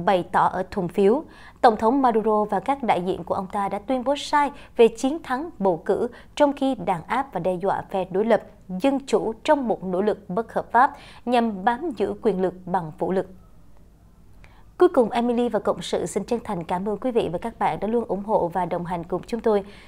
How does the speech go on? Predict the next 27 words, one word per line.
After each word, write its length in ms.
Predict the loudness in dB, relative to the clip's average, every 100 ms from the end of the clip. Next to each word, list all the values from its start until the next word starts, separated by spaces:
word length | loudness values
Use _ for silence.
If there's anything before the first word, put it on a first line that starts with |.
| -8
Xin 200 | -4 0
quý 120 | 2
vị 140 | 2
ủng 160 | 2 -2
hộ 160 | -2
chương 180 | -2 -4
trình 260 | -4 -4 -4
bằng 140 | -6
cách 220 | -4 -6
bấm 200 | -4 -4
like, 260 | 0 2 0 -4 -20
share 360 | -14 0 2 2
và 80 | -2
đăng 160 | -4 -4
ký 140 | -6
kênh 260 | 0 0 0 -4 -14 0
để 260 | 2 2
không 240 | 0 -4 -2
bỏ 120 | -2
lỡ 200 | -2 -2
bất 140 | -4 -2
kỳ 160 | -2
nội 180 | -2 -4 -4
dung 160 | -6
hấp 180 | -6 -6
dẫn 220 | -6 -4
nào 220 | -2 -2